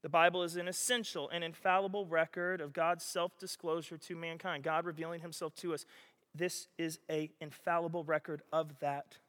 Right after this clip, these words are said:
The Bible leads us to salvation through faith in Jesus Christ, being given by God. The Scriptures are both fully and verbally inspired by God. God is the author of this through the hands of men. Therefore, as originally given,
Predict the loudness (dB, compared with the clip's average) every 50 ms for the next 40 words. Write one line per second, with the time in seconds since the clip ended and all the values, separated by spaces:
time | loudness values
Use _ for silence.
0 | _ _ _ _ _ _ _ _ _ _ _ _ _ _ _ _ _ _ 2 4
1 | 4 6 4 2 0 -4 -4 -6 -10 -12 -10 -6 -2 0 0 0 0 -2 -4 -6
2 | -10 -12 -14 -10 -6 -4 -4 -4 -4 -8 -12 -8 -8 -8 -8 -8 -12 -14 -14 -4
3 | 0 2 4 4 4 2 0 -6 -10 -8 -8 -6 -6 -6 -2 -2 -2 -2 -2 -2
4 | 2 6 6 6 6 6 6 6 6 6 4 2 -6 -6 -6 -6 -6 -4 -2 -2
5 | 0 0 0 -4 -4 -4 -4 -2 0 0 0 0 -2 0 -2 -2 0 -2 -4 -6
6 | -6 -8 -6 0 2 4 4 4 4 4 6 6 6 6 6 4 2 4 6 6
7 | 10 10 10 10 8 4 -4 -16 -20 -20 0 2 2 2 4 8 8 8 10 8
8 | 6 2 -4 -6 -6 -4 -4 -4 -4 -4 -4 -10 -6 -2 0 2 2 2 0 -2
9 | -8 _ _ _ _ _ _ _ _ _ -10 -6 -4 -2 -2 -2 -4 -6 -10 -8
10 | -8 -6 -6 -6 -8 -10 -12 _ _ _ 4 4 4 4 4 6 10 10 12 10
11 | 10 6 4 -4 -14 -20 -20 _ _ 0 0 0 6 10 10 10 10 8 4 4
12 | 6 8 6 6 6 10 10 10 10 10 4 -2 -6